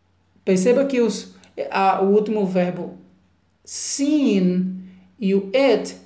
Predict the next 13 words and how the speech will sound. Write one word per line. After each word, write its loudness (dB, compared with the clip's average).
é -2
meio 6
que, -8
que, 0
que -6
conectado. -2
Seen 2
it. -2
Tem -6
um 4
it 0
aí, -2
ó. -6